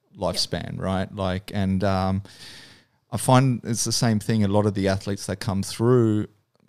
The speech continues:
Speaker 2: once again, start at a young age, right? Whether
Speaker 1: Yep.
Speaker 2: it's athletics, um, even now in the football and stuff, they, they start, you know, in their teens. Um, and I think that's also problematic sometimes as well because you don't have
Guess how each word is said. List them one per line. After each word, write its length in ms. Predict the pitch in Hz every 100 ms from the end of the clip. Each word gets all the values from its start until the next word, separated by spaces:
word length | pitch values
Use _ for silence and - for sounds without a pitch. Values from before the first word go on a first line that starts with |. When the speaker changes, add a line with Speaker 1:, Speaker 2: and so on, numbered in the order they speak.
| 87 _ -
Speaker 2:
once 200 | 98 101
again, 240 | 104 107
start 320 | - - 92
at 100 | 95
a 60 | 92
young 240 | 90 92
age, 420 | 92 101 82 - 87
right? 200 | 87 - - -
Whether 220 | 95 92
Speaker 1:
Yep. 60 | 92
Speaker 2:
it's 180 | - -
athletics, 760 | 110 95 101 101 98 95 - -
um, 320 | - 95 95 113
even 200 | 113 110
now 220 | 101 101
in 100 | 104
the 80 | 101
football 460 | - 107 110 101
and 100 | 101
stuff, 280 | - 95 95
they, 200 | 101 95
they 180 | - 95
start, 500 | - - 110 101 - _
you 100 | 113
know, 140 | 98 92
in 220 | 117 104
their 120 | 95
teens. 720 | 92 117 110 107 98 98 - -
Um, 420 | 110 101 101 98 -
and 140 | 104
I 40 |
think 240 | 104 151 151
that's 240 | 123 123
also 280 | 123 110 107
problematic 560 | - 101 104 101 95 -
sometimes 400 | 98 - 98 95
as 180 | -
well 180 | 113 110
because 460 | 95 98 104 98 -
you 100 | 101
don't 300 | - 95 95
have 520 | 98 95 95 95 -